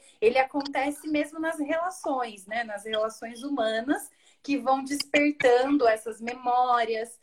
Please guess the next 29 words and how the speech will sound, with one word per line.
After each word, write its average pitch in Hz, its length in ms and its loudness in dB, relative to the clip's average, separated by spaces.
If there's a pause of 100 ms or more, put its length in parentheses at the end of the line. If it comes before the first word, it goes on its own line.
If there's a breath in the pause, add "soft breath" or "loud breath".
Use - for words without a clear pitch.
(240)
vão 247 300 -2
mexendo 320 760 -4
com - 100 -2
aqueles 277 380 -2
conteúdos 247 840 -2
que 262 120 0
aparentemente 247 1120 0
não 226 180 0
estavam 214 540 -2
ali, 214 640 -6 (280 soft breath)
ou 214 160 4
estavam 220 520 0
quietos, 226 720 0
mas 254 260 -2
que, 294 140 -6
na 262 160 0
verdade, 254 640 0
era 269 280 2
um, 262 460 -8 (500)
um 262 120 -6
instinto, 294 840 -2
não 220 200 -6
sei, 226 320 2
um 226 120 -6
ciclo, 254 800 0 (260 loud breath)
aonde 240 720 8 (240)
aquilo 302 640 0
só 359 200 -2
estava 370 540 0